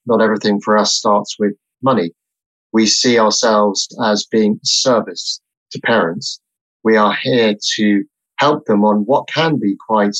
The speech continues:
a stressful and anxious period. Feeding your baby for the first time comes with, can come with quite a lot of anxiety when,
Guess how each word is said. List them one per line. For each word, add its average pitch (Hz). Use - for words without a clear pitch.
a 98
stressful 104
and 110
anxious 127
period. 123
Feeding 113
your 113
baby 120
for 101
the 101
first 117
time 90
comes 120
with, 113
can 156
come 92
with 107
quite 113
a 107
lot 120
of 113
anxiety 123
when, 101